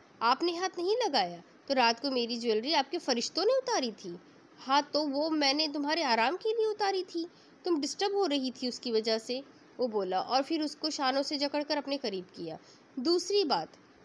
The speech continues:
बीवी हो तुम, जब चाहूँ तुम्हें हाथ लगा सकता हूँ,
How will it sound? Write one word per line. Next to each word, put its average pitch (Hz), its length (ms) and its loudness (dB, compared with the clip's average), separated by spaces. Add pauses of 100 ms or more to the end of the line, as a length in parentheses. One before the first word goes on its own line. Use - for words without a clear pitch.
बीवी 320 340 4
हो 349 220 2
तुम, 175 320 -4 (340)
जब 262 260 -2
चाहूँ 285 380 0
तुम्हें 349 240 0
हाथ 262 260 2
लगा 262 240 0
सकता 320 340 -4
हूँ, 208 240 -4